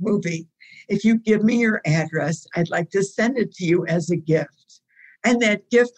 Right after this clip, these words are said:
was in my exhibition at the Met. It's one of the best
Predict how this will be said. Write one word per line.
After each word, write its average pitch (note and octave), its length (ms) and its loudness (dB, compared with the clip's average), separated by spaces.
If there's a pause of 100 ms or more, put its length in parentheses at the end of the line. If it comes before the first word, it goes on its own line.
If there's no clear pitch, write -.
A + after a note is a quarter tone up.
was G#3 220 2
in G#3 200 4
my F3+ 200 0
exhibition F#3 760 0
at E3+ 140 -4
the F#3 80 -2
Met. F3+ 380 0
It's G3 260 -2
one A3+ 240 0
of G#3 120 -2
the G3+ 180 -4 (160)
best G3+ 640 0